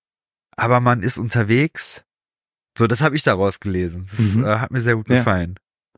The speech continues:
Speaker 2: Ja.
Speaker 1: Ja.
Speaker 2: Ja, ist tatsächlich auch mein, ich würd vielleicht sogar auch sagen, mein persönlichster Song, den ich irgendwie jemals geschrieben habe. Dass der Song hieß lange einfach nur Psalm zweitausendzweiundzwanzig.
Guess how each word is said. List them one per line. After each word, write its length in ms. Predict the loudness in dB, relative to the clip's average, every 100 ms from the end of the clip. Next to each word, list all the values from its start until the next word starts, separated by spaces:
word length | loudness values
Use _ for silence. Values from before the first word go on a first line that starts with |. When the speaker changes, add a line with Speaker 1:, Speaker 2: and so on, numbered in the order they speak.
| _ 0
Speaker 2:
Ja. 180 | 0 -2 _ _ _ -10
Speaker 1:
Ja. 100 | -4 2
Speaker 2:
Ja, 140 | 2
ist 140 | 2
tatsächlich 600 | 0 2 2 2 0 0 0
auch 280 | 0 0 -4
mein, 520 | 0 2 0 -2 -6 _ _ _ _ _ -4
ich 120 | 0
würd 140 | 0
vielleicht 320 | 2 0 2
sogar 260 | 0 2 2
auch 80 | 2
sagen, 280 | 0 0 2
mein 180 | 0 0
persönlichster 840 | -4 0 2 2 0 -4 -4 -4
Song, 640 | -2 -4 -2 -4 -6 -10 -16
den 260 | -8 -4 -4
ich 120 | -4
irgendwie 300 | -6 -4 -2
jemals 360 | 2 2 0
geschrieben 540 | -6 -6 -2 0 0 0
habe. 400 | 0 0 -2 -4 _ _ _ 0
Dass 240 | 0 0
der 240 | 2 4 4
Song 320 | 2 2 2
hieß 360 | 2 0 0
lange 480 | 0 2 2 2 0
einfach 320 | -2 -2 -2
nur 180 | -2 -4
Psalm 340 | -4 -4 -2 -4
zweitausendzweiundzwanzig. 1400 | -4 -4 -6 -10 -10 -10 -8 -8 -8 -8 -8 -10 -14